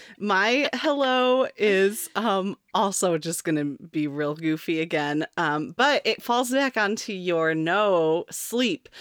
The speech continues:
So, um, but mine is my personal s-, like, strategies to fall asleep, and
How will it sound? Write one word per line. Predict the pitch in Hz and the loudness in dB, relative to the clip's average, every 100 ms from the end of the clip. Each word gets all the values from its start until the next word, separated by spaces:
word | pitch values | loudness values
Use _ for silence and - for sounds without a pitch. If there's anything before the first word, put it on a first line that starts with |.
| - - - | -18 -18 -12
So, | - 240 208 202 196 185 - 220 | -4 2 4 4 2 0 -2 -4
um, | 208 175 | -2 0
but | 190 - | -2 0
mine | 220 233 277 302 | 2 2 2 2
is | 262 220 190 - - | 2 -2 -8 -12 -4
my | 147 | -4
personal | - - 156 - 190 185 185 | -4 -6 -6 -4 -2 0 -2
s-, | 190 - | -4 -10
like, | 180 165 - - | -2 -2 -4 -16
strategies | - - 190 180 185 196 214 214 - | -12 -4 -2 -2 -4 -4 -4 -6 -8
to | 240 | -4
fall | 214 196 | -2 0
asleep, | 202 - 214 - - | -2 -2 -2 -2 0
and | 226 | 0